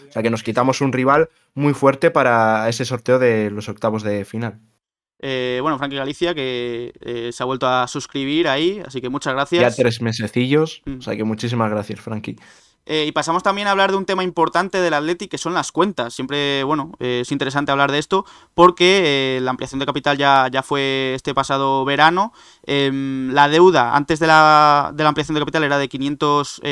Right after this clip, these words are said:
Speaker 2: noventa y se ha reducido un poco a quinientos veintidós, por lo que ha ayudado a reducir la deuda. También, eh, los ingresos de televisión se dice que son de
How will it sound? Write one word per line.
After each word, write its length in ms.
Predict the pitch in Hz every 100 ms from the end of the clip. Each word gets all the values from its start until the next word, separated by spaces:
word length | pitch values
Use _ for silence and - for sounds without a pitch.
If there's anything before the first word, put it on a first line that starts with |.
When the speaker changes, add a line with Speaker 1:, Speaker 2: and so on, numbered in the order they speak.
| 139 139
Speaker 2:
noventa 580 | 139 147 175 175 180 - _ _ _
y 300 | - 127 123
se 100 | 117
ha 40 | 131
reducido 300 | 139 131 135
un 80 |
poco 300 | 127 147 190
a 60 | 139
quinientos 280 | 127 131 131
veintidós, 240 | 131 139
por 100 | 147
lo 40 | 131
que 80 |
ha 20 | 127
ayudado 360 | 139 139 135 - -
a 120 | 147
reducir 340 | 147 151 139 160
la 120 | 156
deuda. 300 | 170 180 180
También, 440 | 143 151 165 131 110
eh, 180 | 131 127
los 140 | 127 135
ingresos 260 | 131 139
de 80 | 143
televisión 480 | 139 139 135 147 113
se 120 | -
dice 180 | 131 127
que 80 | 123
son 140 | 139
de 140 | 135